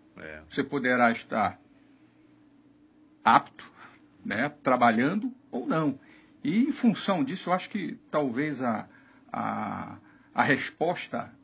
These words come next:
Speaker 2: a esse estímulo, ou seja, você estará empregado ou não, talvez ela, ela venha num, de uma outra forma, né? O, alguns funcionários ou até mesmo alguns empresários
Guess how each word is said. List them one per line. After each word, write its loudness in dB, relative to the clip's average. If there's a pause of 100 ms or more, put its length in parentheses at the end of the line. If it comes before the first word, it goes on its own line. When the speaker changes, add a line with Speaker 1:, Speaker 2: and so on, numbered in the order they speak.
Speaker 2:
a 2
esse -2
estímulo, -6 (500)
ou -6
seja, -4 (380)
você -4
estará 2
empregado 0
ou -2
não, 0 (400)
talvez -2
ela, 2
ela 0
venha -2
num, -2
de -8
uma 2
outra 2
forma, -4
né? -4 (560)
O, -4 (320)
alguns -2
funcionários 0
ou -4
até -8
mesmo -2
alguns -4
empresários -2